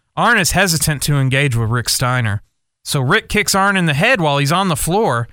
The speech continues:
and Arn is scared, so he backs himself up and ends up crotching himself on the turnbuckle to get away from Rick's head kicks to, uh,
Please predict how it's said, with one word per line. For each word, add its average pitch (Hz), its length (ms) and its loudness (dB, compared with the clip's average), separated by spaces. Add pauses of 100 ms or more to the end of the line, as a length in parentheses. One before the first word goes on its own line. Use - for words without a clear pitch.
and 170 160 -2
Arn 233 300 2
is 190 120 0
scared, 220 420 0
so 175 200 0
he 160 100 0
backs 165 440 0
himself 190 440 0
up 214 180 0
and 165 80 -2
ends 185 160 -2
up 175 140 -4
crotching 202 460 -2
himself 151 420 -2
on 156 80 -2
the 123 100 -2
turnbuckle 131 640 -4
to 120 60 -6
get 135 140 -2
away 143 240 0
from 127 260 -2
Rick's - 520 -2
head 170 280 -4
kicks - 440 -6
to, 110 240 -4
uh, 104 100 -4